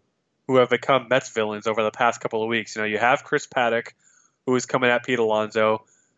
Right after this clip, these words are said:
You have, um, Jesse Winker from the Cincinnati Reds. He decided to wave to people when the game was over, and then when he got ejected, the fans started waving back. So, for as quiet as the Mets have been,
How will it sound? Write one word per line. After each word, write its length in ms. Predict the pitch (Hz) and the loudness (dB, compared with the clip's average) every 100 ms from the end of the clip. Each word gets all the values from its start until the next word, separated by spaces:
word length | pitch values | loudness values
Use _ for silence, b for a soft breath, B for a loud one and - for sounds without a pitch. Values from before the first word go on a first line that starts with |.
| _ | _
You 160 | 117 | -2
have, 440 | 123 123 135 143 139 | 2 4 6 4 2
um, 380 | 139 131 120 113 | 0 2 0 -2
Jesse 320 | 127 127 123 | -4 -2 -4
Winker 460 | 113 123 131 127 123 | -4 -4 0 -2 -2
from 120 | - | -10
the 60 | 120 | -10
Cincinnati 440 | - 120 123 120 | -10 -4 0 2
Reds. 260 | 113 113 120 | 4 4 4
He 60 | 117 | -2
decided 380 | 110 123 117 | -2 2 4
to 80 | 110 | 2
wave 240 | 101 110 113 | 0 0 -2
to 80 | |
people 420 | - 123 127 123 - _ _ _ _ - | -8 -6 -2 -2 -6 _ _ _ _ -2
when 140 | 117 | 0
the 80 | 120 | 2
game 240 | 120 120 | 2 2
was 160 | 120 117 | 2 4
over, 400 | 120 120 123 - _ - | 6 6 2 0 _ -2
and 80 | |
then 60 | 117 | 0
when 80 | 117 | 0
he 80 | 117 | 2
got 160 | 117 | 2
ejected, 380 | 113 117 117 120 | 2 -2 -4 -8
the 100 | 107 | -6
fans 280 | - 117 113 | 0 0 0
started 260 | 120 110 | 0 0
waving 280 | 107 110 107 | 0 -4 -4
back. 380 | 101 104 110 - b b b | 0 2 2 -2 b b b
So, 440 | - 160 156 143 _ _ _ _ _ _ _ _ _ _ | 2 6 6 4 _ _ _ _ _ _ _ _ _ _
for 420 | - - 165 165 | -20 -2 4 6
as 160 | 156 151 | 6 2
quiet 460 | - 170 196 220 | 2 6 6 6
as 140 | 196 160 | 2 -2
the 80 | 135 | -2
Mets 260 | 139 - | -2 0
have 180 | 131 113 | -4 -2
been, 460 | 135 117 98 - | -2 -2 -4 -14